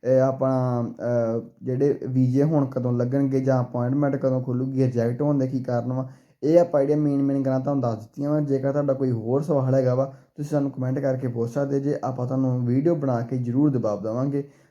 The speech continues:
ਤੇ ਮਿਲਦੇ ਹਾਂ ਤੁਹਾਨੂੰ ਆਪਾਂ ਨੈਕਸਟ ਵੀਡੀਓ ਵਿੱਚ।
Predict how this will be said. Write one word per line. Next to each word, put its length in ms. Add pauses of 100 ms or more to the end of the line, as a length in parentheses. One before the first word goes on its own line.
(100)
ਤੇ 80
ਮਿਲਦੇ 360
ਹਾਂ 80
ਤੁਹਾਨੂੰ 240
ਆਪਾਂ 280
ਨੈਕਸਟ 320
ਵੀਡੀਓ 260
ਵਿੱਚ। 420